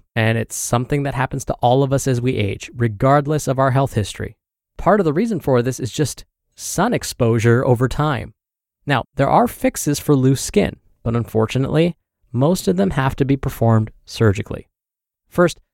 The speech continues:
I'll explain why this happens. Our skin's elasticity is, in part,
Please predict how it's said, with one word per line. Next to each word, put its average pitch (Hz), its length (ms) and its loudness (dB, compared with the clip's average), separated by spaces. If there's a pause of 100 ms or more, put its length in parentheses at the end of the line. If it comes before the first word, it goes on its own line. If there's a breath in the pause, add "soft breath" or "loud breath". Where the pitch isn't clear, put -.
(260)
I'll 147 100 4
explain 147 380 0
why 110 160 2
this 107 160 -2
happens. - 400 -6 (760)
Our 143 180 2
skin's 214 400 0
elasticity 147 920 0
is, 143 160 2
in 196 120 0
part, 110 380 0